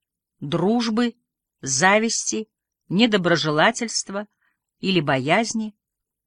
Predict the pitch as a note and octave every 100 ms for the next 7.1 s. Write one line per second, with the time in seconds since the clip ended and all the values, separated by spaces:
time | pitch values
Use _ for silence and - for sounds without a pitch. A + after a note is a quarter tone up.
0 | _ _ D#3 G3+ E4+ E4+ E4 - C4 B3+
1 | F#3 D#3+ D3 C#3+ D3 C3+ C3+ C#3 C3+ C3+
2 | B2+ - - C3+ B2+ A2+ G#2+ A2+ C3+ A#3+
3 | C4+ _ _ _ _ _ - D#3 F3 D#3+
4 | B2 C#3 A3+ - - A#3+ _ _ _ _
5 | - G3+ A#3 C4+ D#4+ - G3+ A3 G#3 D#3+
6 | D3 C#3+ D#3+ E3+ D3+ C#3 E3+ A3 A#3 A#3
7 | A3+